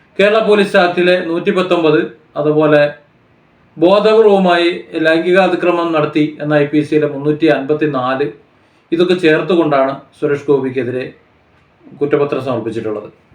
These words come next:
നമുക്കറിയാം ആ സംഭവം എന്താണെന്നുള്ളത്. സുരേഷ് ഗോപിയുടെ ചില ചോദ്യങ്ങൾ ചോദിച്ചപ്പോൾ സുരേഷ് ഗോപി ബലമായി,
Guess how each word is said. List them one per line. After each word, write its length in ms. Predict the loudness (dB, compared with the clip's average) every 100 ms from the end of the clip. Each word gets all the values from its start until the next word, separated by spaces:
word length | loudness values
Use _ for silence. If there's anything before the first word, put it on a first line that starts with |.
| _ _ _ _ _ _ _ -2
നമുക്കറിയാം 460 | 2 2 2 2
ആ 80 | 2
സംഭവം 500 | 0 -2 0 0 0
എന്താണെന്നുള്ളത്. 520 | 0 0 0 -6 -12 -20 _ _ _ _ _ 0
സുരേഷ് 240 | 2 4
ഗോപിയുടെ 340 | 2 4 2 2
ചില 200 | 0 2
ചോദ്യങ്ങൾ 440 | 2 4 2 2
ചോദിച്ചപ്പോൾ 720 | 2 0 -2 -6 -8 -10 -4
സുരേഷ് 220 | -2 0
ഗോപി 200 | 0 2
ബലമായി, 600 | 4 4 4 4 2 -2